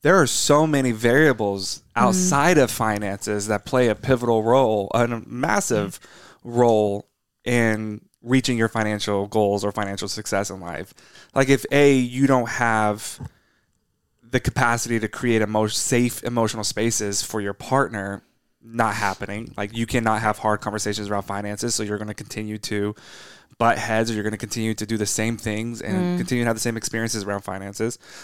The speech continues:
Speaker 1: Like, if you're not willing to be vulnerable yourself, if you're not willing to practice self-awareness and learn and be kind of more observant of the things that surface in your own life, like, there are just
Speaker 2: Mm-hmm.
Speaker 1: so many things out there that we have to learn
Speaker 2: Mm.
Speaker 1: in addition to,
Speaker 2: Yeah.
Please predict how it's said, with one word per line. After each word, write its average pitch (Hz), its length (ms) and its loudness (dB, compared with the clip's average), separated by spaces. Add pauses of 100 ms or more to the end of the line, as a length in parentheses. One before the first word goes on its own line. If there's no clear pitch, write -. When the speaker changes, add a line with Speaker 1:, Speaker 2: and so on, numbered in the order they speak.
(120)
Speaker 1:
Like, 117 120 -2
if 117 120 -2
you're 139 120 6
not 143 140 4
willing 127 180 4
to 113 60 -6
be 117 80 2
vulnerable 107 540 0
yourself, 101 560 -2
if 113 140 -6
you're 127 80 -2
not 123 180 2
willing 117 340 0
to 110 360 -6 (380)
practice 120 420 0
self-awareness 110 640 -2
and 104 220 -8
learn 110 380 -2
and 107 260 -8
be 110 400 -4 (140)
kind 117 120 0
of 113 60 -4
more 113 160 0
observant 107 760 0
of 107 220 -2
the 113 60 -4
things 107 220 -6
that 107 80 -2
surface 104 360 -4
in 104 80 -8
your 104 160 -8
own 104 140 -6
life, 104 420 -6 (320)
like, 135 120 4
there 160 120 8
are 170 60 6
just 160 240 4
Speaker 2:
Mm-hmm. - 180 -2
Speaker 1:
so 135 180 6
many 131 320 0
things 117 480 -4
out 107 200 2
there 107 120 0
that 104 140 -2
we 110 160 -2
have 107 300 -2
to 107 320 -6
learn 104 600 -2 (160)
Speaker 2:
Mm. 170 280 -4
Speaker 1:
in 127 80 2
addition 120 580 2
to, 104 540 0
Speaker 2:
Yeah. 160 240 -2